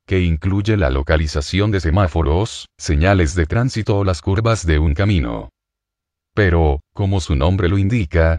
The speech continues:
este tipo de máquinas de inteligencia artificial tienen una memoria limitada. Los datos sobre los automóviles que pasan a su alrededor, en el caso de los coches autónomos,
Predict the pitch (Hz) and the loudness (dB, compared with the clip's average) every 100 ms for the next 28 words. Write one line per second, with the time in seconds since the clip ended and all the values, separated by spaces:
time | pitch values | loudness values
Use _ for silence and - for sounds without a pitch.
0 | - 98 101 - 90 87 92 92 113 90 | -2 -2 -2 -4 -2 -2 0 0 0 0
1 | 82 113 117 - 92 82 73 78 69 98 | 0 -2 -2 0 2 2 2 0 0 0
2 | 98 110 117 131 95 80 - 87 80 98 | 0 0 0 0 -4 -4 0 2 2 0
3 | 101 110 104 117 95 90 117 98 92 78 | 0 0 0 0 0 2 2 2 0 0
4 | 73 90 58 50 50 - _ _ _ _ | 0 0 0 -4 -10 -16 _ _ _ _
5 | 80 82 76 87 98 117 110 104 85 95 | 0 0 2 0 0 -2 -2 0 2 0
6 | 85 71 - 73 73 87 95 117 - 87 | -2 -2 -2 -2 0 0 -2 -2 -2 -2
7 | 113 120 90 90 101 69 80 85 80 73 | 0 0 -2 -2 0 0 0 0 0 0
8 | 101 76 76 - 92 87 71 - 82 78 | 2 0 -2 -2 0 0 0 -2 -2 -2
9 | 110 101 98 - 117 - 147 104 104 107 | -2 0 -2 -2 -2 -2 -2 -2 0 0
10 | 76 69 69 76 - | 2 2 0 -2 -8